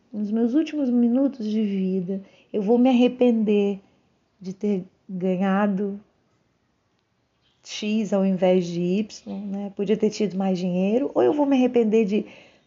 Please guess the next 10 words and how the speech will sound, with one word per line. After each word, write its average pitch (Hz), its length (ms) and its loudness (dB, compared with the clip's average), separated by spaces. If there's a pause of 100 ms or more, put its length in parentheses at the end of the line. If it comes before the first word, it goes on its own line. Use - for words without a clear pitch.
poxa, 190 340 -10
podia 214 340 -4
ter 214 500 -8
ficado - 380 -12
mais 202 300 -6
tempo 214 360 -6
com - 100 -10
meu 190 200 0
filho, 196 600 -2
né? 190 400 -2